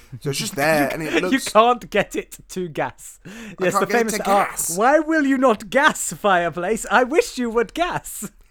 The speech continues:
Speaker 1: Gas, gas, fire, gas. Uh, always a good time.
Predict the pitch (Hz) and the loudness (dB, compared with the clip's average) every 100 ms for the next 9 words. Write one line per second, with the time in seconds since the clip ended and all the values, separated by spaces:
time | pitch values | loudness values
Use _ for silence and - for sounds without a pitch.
0 | _ - 262 - - 269 196 - 190 - | _ -8 -2 -2 -2 -4 -4 -4 -4 -4
1 | 220 302 233 135 - - - - - 143 | -4 -4 -6 -10 -14 -18 -20 -20 -14 -8
2 | 143 156 156 151 180 170 139 123 113 110 | -6 -4 -6 -4 -2 -2 -4 -8 -10 -14